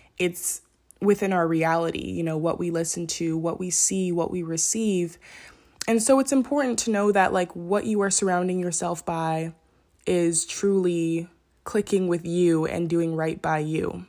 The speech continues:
Like, I know there is certain types of music, like,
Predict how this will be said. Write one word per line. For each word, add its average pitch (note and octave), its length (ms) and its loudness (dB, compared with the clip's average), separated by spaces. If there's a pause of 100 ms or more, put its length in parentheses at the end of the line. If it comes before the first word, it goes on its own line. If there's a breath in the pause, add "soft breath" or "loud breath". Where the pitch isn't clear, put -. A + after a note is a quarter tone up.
(120)
Like, E3+ 180 0
I G3 140 6
know G#3+ 160 4
there F#3+ 200 2
is F3 120 -2
certain - 380 0
types F3 280 -4
of E3+ 80 -4
music, E3 440 -4
like, D#3+ 300 -2